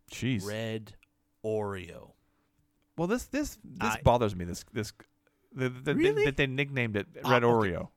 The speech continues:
Speaker 3: Yes.
Speaker 1: Not the colorway. I like the colorway. The, <laughs> they read it because
Speaker 3: Yes.
Speaker 1: it's not the Red Oreo. Because the
Speaker 3: Yeah.
Speaker 1: whole thing with the red,
Speaker 3: Ju-
Speaker 1: o-, the Oreo, the fir-, the
Speaker 2: Just a
Speaker 1: black
Speaker 2: speckle.
Speaker 1: Oreo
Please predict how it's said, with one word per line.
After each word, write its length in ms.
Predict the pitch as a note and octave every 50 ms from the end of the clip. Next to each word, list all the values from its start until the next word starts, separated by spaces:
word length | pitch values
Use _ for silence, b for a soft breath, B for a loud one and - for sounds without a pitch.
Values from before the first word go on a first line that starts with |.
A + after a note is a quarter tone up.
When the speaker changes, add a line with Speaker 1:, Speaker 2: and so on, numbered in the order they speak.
| _ _
Speaker 3:
Yes. 160 | G#2+ G2+ - D#3
Speaker 1:
Not 200 | D#3+ F#3+ F3 D3
the 80 | C3
colorway. 440 | - - D#3+ D3+ A2+ F2+ D#2+ E2 D#2 -
I 60 | G#2+
like 180 | A#2 C3+ E3+ -
the 60 | -
colorway. 460 | - - C#3 C3+ G2 E2+ E2+ D2+ - - _ - -
The, 160 | A#2+ B2+ C#3 C3+ - -
<laughs> 40 |
they 160 | F#3+ - D#3 C#3+
read 200 | C3 C#3 D3+ D#3
it 120 | C3+ b b b b b b _
because 220 | D3+ - - F3 D#3+
Speaker 3:
Yes. 60 | G#3+
Speaker 1:
it's 160 | F3 C#3+ -
not 260 | D#3+ E3 E3+ G3 F#3+
the 100 | - C3+
Red 160 | A#2 A#2 A2 G#2+
Oreo. 480 | A2 A#2 A#2+ G#2+ F#2 E2 - A1 A2+ - _ _ _ _ _ _ _ _ _
Because 200 | - D3 F#3 F3+
the 60 | F#3+
Speaker 3:
Yeah. 20 | F3+
Speaker 1:
whole 140 | B3 C#4 -
thing 180 | - C4 B3
with 80 | A3 F#3+
the 100 | F#3+ E3+
red, 140 | F3+ G3+ F#3
Speaker 3:
Ju- 80 | G3
Speaker 1:
o-, 20 | -
the 140 | D#3+ E3
Oreo, 500 | - - F#3 G#3+ A3 G3 E3+ D#3+ D#3 D3
the 80 | C3+ C3+
fir-, 180 | - - G3 A3
the 80 | D#3
Speaker 2:
Just 100 | D3+ C3
a 20 | B2+
Speaker 1:
black 220 | C#3+ D#3+ G3+ A3
Speaker 2:
speckle. 120 | C3+ C#3 A#2+
Speaker 1:
Oreo 340 | G#2 F#2+ F2+ E2+ F2 G#2+